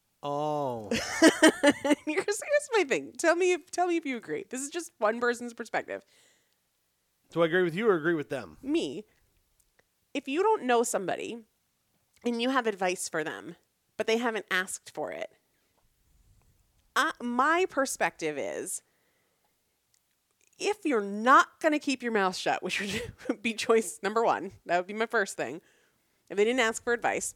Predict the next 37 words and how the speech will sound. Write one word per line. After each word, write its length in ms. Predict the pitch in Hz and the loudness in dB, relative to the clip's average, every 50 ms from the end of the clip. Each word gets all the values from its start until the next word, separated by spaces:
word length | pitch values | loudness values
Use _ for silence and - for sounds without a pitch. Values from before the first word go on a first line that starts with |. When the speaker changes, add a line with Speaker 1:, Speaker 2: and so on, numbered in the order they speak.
| _ _ - | _ _ -2
Speaker 2:
don't 200 | 262 277 311 302 | -2 0 2 2
give 140 | 427 339 135 | 0 0 0
it. 120 | - - - - _ _ _ - | -2 -4 -6 -16 _ _ _ 0
But 140 | 262 247 - _ - - | 0 0 -2 _ -14 -8
the 140 | 214 240 | -6 -4
second 460 | 233 - - - 381 - 294 330 311 - | -4 -4 -4 -4 -4 -2 -2 -2 -2 -2
thing 160 | 262 220 214 | -2 -2 0
would 140 | 208 185 - | 0 -2 -2
be, 260 | 190 185 180 175 - _ _ _ _ _ _ _ _ _ _ _ _ _ _ _ _ _ _ _ _ _ _ _ _ - | -2 -2 -2 -4 -4 _ _ _ _ _ _ _ _ _ _ _ _ _ _ _ _ _ _ _ _ _ _ _ _ -8
if 180 | 277 285 - - | -6 -6 -6 -4
you 140 | 240 254 | -4 -4
have 380 | 220 - - 233 185 170 185 214 | -4 -4 -4 -2 0 0 0 0
it, 200 | 294 320 311 - _ _ _ _ _ _ _ - | -2 -4 -4 -6 _ _ _ _ _ _ _ -4
ask 300 | 196 190 180 - - - | -4 -4 -4 -4 -6 -8
if 140 | 180 - - | -8 -4 -4
they 100 | 165 156 | -4 -4
want 300 | 147 - 147 151 156 175 | -2 -4 -4 -2 -2 -2
it 100 | - - | -4 -6
before 380 | - 156 - - - 165 151 | -8 -12 -10 -8 -6 -6 -6
you 100 | 151 143 | -6 -8
give 220 | 143 135 101 - - | -10 -10 -12 -12 -12
it. 160 | 85 - - _ _ _ _ _ _ _ _ _ _ _ _ _ _ _ _ _ _ _ _ _ - | -14 -16 -16 _ _ _ _ _ _ _ _ _ _ _ _ _ _ _ _ _ _ _ _ _ -2
'Cause, 220 | - 320 269 277 - - | -2 -2 -2 -2 -4 -2
'cause, 160 | 349 330 - | -2 -2 -2
like, 140 | 330 320 - | -2 -4 -2
okay, 200 | 277 277 240 214 | 0 2 2 2
I've 120 | 220 240 | 2 2
heard 240 | - - 339 269 - | 0 -4 -6 -4 -4
stories 340 | - - 233 226 226 220 214 | -4 -2 -2 -2 -2 -2 -4
on 100 | 190 196 | -6 -6
social 280 | - 202 190 - 196 | -6 -6 -6 -6 -6
media 400 | 185 196 196 190 185 175 160 - - | -4 -4 -2 0 0 0 0 0 2
of 220 | 160 170 165 160 - - - - _ _ _ _ _ _ _ _ _ _ _ _ _ _ _ _ _ _ _ | 0 0 0 0 -4 -12 -20 -20 _ _ _ _ _ _ _ _ _ _ _ _ _ _ _ _ _ _ _
some 360 | - - - 254 247 240 - - | -6 -2 -2 -2 -2 -4 -4 -2
influencer 600 | - 214 208 - 196 185 185 180 - 180 160 147 | -2 -2 0 0 0 0 0 0 0 0 0 0
or 40 | 151 | -2
something, 520 | - - 165 160 160 151 147 143 156 160 | -2 -4 -4 -4 -2 -2 -2 -4 -4 -8